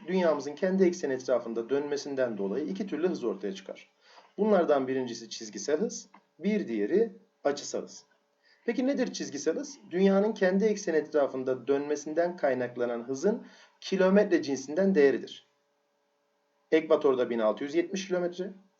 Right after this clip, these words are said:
orta kuşakta kırk beş enleminde bin yüz seksen üç kilometre,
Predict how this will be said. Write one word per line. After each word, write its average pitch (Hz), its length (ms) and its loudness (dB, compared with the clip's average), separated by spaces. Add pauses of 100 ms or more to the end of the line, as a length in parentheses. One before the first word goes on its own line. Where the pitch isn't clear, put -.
(260)
orta 170 360 4
kuşakta - 400 -2
kırk - 220 -4
beş 190 140 6
enleminde 123 540 -2
bin 131 100 -4
yüz 139 240 -6
seksen 135 300 -4
üç - 140 -14
kilometre, 170 480 -4